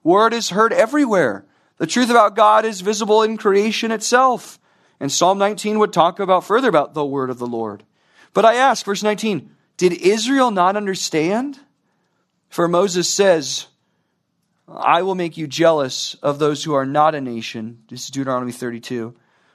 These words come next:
"With a foolish nation, I will make you angry." And then Isaiah is so bold as to say, "I have been found by those who did not seek me.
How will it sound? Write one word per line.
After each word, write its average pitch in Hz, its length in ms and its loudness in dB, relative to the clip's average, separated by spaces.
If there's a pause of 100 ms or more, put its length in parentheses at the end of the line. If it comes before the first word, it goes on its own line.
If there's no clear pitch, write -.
"With 175 180 2
a 165 60 4
foolish 226 640 -2
nation, 160 600 -4 (340)
I 156 160 4
will 196 160 0
make 160 320 -6
you 156 140 -2
angry." 143 680 -4 (500)
And 170 360 -2 (100)
then 190 160 0
Isaiah 202 400 2
is 170 100 -4
so 208 220 2
bold 196 260 0
as 190 180 -2
to 160 80 -8
say, 175 480 0 (340)
"I 185 160 4
have 226 160 -2
been 175 180 -2
found 233 480 2
by 208 140 2
those 180 240 -2
who 170 80 -4
did 151 200 2
not 208 220 2
seek - 320 -8
me. 151 320 -6